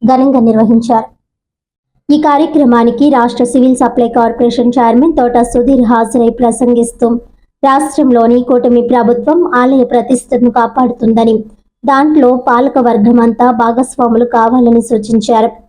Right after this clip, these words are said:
భక్తులకు ఎటువంటి ఇబ్బందులు లేకుండా ప్రతి ఒక్కరికి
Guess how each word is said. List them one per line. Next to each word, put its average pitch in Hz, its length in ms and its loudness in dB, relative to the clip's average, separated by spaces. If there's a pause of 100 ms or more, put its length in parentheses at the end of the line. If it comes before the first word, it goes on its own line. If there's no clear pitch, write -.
(320)
భక్తులకు 285 600 0 (140)
ఎటువంటి 254 380 0 (140)
ఇబ్బందులు 233 420 2
లేకుండా 247 520 2 (120)
ప్రతి 254 320 0
ఒక్కరికి 226 580 0